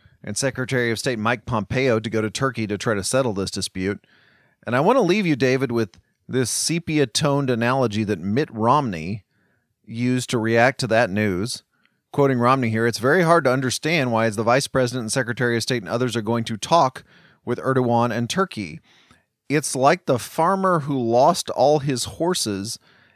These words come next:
and goes to now shut the barn door." Now, remember when, remember when Mitt Romney was this impossibly,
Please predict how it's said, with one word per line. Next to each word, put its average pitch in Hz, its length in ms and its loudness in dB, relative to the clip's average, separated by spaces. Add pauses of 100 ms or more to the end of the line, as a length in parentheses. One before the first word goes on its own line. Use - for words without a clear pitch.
(120)
and 120 320 -4
goes 139 360 2
to - 160 -2
now 127 340 2
shut - 360 0
the 120 80 0
barn 120 420 0
door." 110 500 -2 (1800)
Now, 120 280 -2 (760)
remember 165 400 0
when, 147 340 -2
remember 175 320 2
when 196 140 2
Mitt 165 160 0
Romney 165 380 4
was 156 180 2
this 131 160 -2
impossibly, 135 960 2